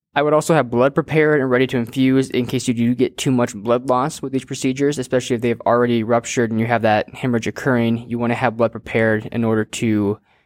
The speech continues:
keep that patient's hemodynamic system stable.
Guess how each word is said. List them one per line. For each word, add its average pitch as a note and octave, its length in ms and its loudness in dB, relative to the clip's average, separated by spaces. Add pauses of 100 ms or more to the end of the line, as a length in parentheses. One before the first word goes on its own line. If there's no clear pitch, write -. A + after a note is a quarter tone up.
(260)
keep - 240 -2
that G#2+ 220 0
patient's A2+ 440 -2
hemodynamic G#2+ 500 -2
system - 360 -8
stable. C#2+ 400 -6